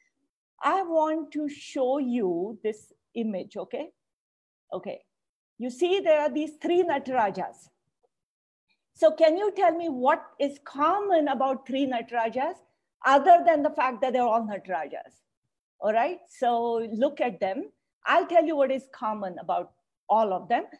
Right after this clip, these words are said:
One thing is, of course, they were stolen. Otherwise, why would they be here in this presentation? So yeah,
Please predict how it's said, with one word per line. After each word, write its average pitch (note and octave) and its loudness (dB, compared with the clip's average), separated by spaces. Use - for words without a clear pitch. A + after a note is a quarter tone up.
One D4+ 2
thing D#4 -2
is, D4 -2
of - -6
course, A3 -4
they G3+ 2
were G3 -2
stolen. G#3+ 0
Otherwise, G3+ -2
why G3 0
would G3+ -6
they G#3 0
be G3 -10
here G3+ -4
in A3+ -4
this A3 -4
presentation? G3+ -6
So A#3 -10
yeah, F#3 -4